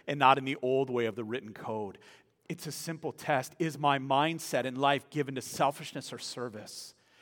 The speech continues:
Is it given to sin or to a Savior? And in that way, then, all of our considerations of this day, of every last day of the year, needs to be centered in Christ Jesus.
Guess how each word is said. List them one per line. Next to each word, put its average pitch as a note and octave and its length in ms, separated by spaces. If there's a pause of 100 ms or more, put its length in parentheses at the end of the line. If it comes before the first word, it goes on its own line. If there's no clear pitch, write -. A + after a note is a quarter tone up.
(180)
Is E3+ 120
it E3+ 100
given D3 260
to C3 60
sin F3+ 500 (240)
or D3+ 120
to - 160
a C3 40
Savior? G2 880 (1900)
And C#3 100
in C3 100
that C3+ 200
way, D3 140
then, C3+ 180
all C#3+ 300
of C3+ 80
our C3 100
considerations A#2 840
of G2 100
this A#2 220
day, C3 420 (280)
of A#2 200
every C#3+ 260
last C3+ 320
day A#2+ 120
of A2 100
the A2+ 80
year, A2 480 (1000)
needs A#2+ 260
to - 80
be G#2+ 80
centered A2 340
in F#2+ 120
Christ F2 360
Jesus. - 640